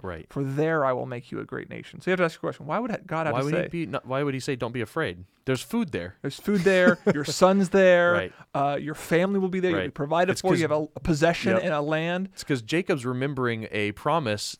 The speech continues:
Speaker 1: made to his grandpappy.
Speaker 2: In Genesis
Speaker 1: <laughs> Right.
Speaker 2: fifteen thirteen,
Speaker 1: Yep.
Speaker 2: where God says, "You will go down to Egypt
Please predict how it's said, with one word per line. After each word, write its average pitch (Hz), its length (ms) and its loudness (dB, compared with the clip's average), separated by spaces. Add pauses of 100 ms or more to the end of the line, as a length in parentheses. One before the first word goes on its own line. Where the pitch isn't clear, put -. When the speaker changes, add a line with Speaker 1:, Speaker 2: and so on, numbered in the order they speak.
(140)
Speaker 1:
made 113 300 -2
to 104 100 -6
his 120 200 -4
grandpappy. 101 680 -6 (280)
Speaker 2:
In 135 160 -8
Genesis 143 420 -6
Speaker 1:
<laughs> - 40 -12
Right. 160 120 -2
Speaker 2:
fifteen 165 440 -4
thirteen, - 840 -6
Speaker 1:
Yep. 101 180 -4 (200)
Speaker 2:
where 135 360 -4
God 135 360 -2
says, 143 240 -8
"You 147 100 -4
will 147 140 -4
go 139 180 -2
down 143 420 -2
to - 220 -12
Egypt 123 460 -12